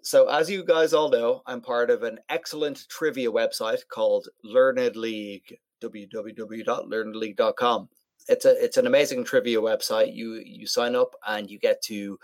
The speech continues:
you get a daily quiz where you have to fight one-on-one against an opponent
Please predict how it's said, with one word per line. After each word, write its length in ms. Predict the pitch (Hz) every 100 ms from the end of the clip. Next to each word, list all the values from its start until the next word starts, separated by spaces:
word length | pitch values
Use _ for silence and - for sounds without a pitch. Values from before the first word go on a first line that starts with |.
| - - _
you 80 | 113
get 140 | 131 120
a 40 |
daily 380 | 104 135 139 135
quiz 440 | - 131 131 135 -
where 100 | -
you 140 | 113 110
have 120 | 110
to 100 | -
fight 460 | - - 127 127 123
one-on-one 540 | 120 123 120 117 123 127
against 300 | - - -
an 80 | 110
opponent 600 | 107 117 120 123 131 -